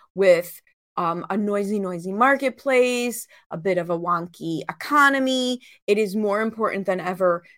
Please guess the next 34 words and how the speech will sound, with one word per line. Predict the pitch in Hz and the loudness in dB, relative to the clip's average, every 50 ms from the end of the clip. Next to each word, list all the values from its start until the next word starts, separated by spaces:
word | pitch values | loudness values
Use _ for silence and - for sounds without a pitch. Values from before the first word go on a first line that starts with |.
| _ - | _ -10
to | - 226 190 | -10 -10 -10
create | - - - 208 196 185 175 - - | -10 -8 -4 -2 0 0 0 0 -2
an | 185 180 | -6 -6
in-demand | - - 214 233 240 226 220 214 202 180 180 180 170 180 | -2 0 0 2 2 2 2 0 0 -2 -4 -6 -8 -8
brand | 175 156 156 160 160 156 151 160 165 - _ _ _ - | -6 -6 -6 -6 -6 -8 -10 -10 -14 -16 _ _ _ -2
and | 175 180 165 | -2 -2 -2
how | 160 - - 233 247 240 | -4 -8 -2 0 2 2
to | 226 | 2
do | 196 165 165 165 160 | 0 -2 -6 -6 -4
that. | 165 160 165 160 - _ _ _ _ _ _ | -4 -4 -4 -6 -8 _ _ _ _ _ _
Last | 190 202 196 185 - - | 2 2 2 2 2 -6
week, | 214 185 - | -8 -6 -6
we | 208 | -8
talked | 190 - 202 185 175 - - | -8 -4 -6 -6 -6 -6 -6
about | 165 165 165 160 - | -4 -2 -2 -2 -2
making | 185 180 180 180 175 | -6 -8 -6 -8 -12
sure | 170 - - 185 180 | -10 -8 -6 -4 -4
you | 180 175 185 180 | -2 -2 -4 -6
weren't | 175 170 175 180 185 - - _ _ _ _ _ _ | -4 -4 -6 -4 -6 -6 -8 _ _ _ _ _ _
creating | - - 202 190 180 185 185 185 | 0 4 4 4 4 4 0 0
your | 180 175 180 | -2 -4 -4
brand | 165 180 180 180 180 175 | -4 -4 -4 -2 -2 -2
by | 175 175 - - - | -2 -4 -4 -4 -4
accident, | 185 180 - - - 277 277 294 320 359 359 370 _ _ _ _ _ _ _ _ - _ _ _ | -4 -4 -4 -2 -2 0 2 2 0 0 -2 -4 _ _ _ _ _ _ _ _ -20 _ _ _
by | 185 202 175 175 | 0 0 2 2
default, | 170 160 175 196 208 - - 262 - 294 311 - - _ _ _ _ _ _ | 0 -4 -6 -6 -6 -4 -4 -2 0 0 -2 -2 -6 _ _ _ _ _ _
by | 165 208 185 175 175 | -4 -2 -2 -2 -2
not | 175 190 185 185 - - - | 0 4 4 4 4 2 0
doing | 180 208 190 185 185 180 | -2 -2 -2 0 -2 -4
it | 180 185 | -4 -6
intentionally. | - 175 165 165 - - - - - - 240 240 240 254 269 277 277 277 - - | -8 -10 -10 -10 -6 -6 -4 -4 -4 -4 -4 -2 -2 0 0 0 -2 -2 -2 -2
If | 185 185 - | -4 -4 -2
you | 180 180 180 | -4 -2 -2
didn't | 175 160 160 196 196 180 185 180 180 180 - | -2 -4 0 0 2 4 4 0 0 -4 -8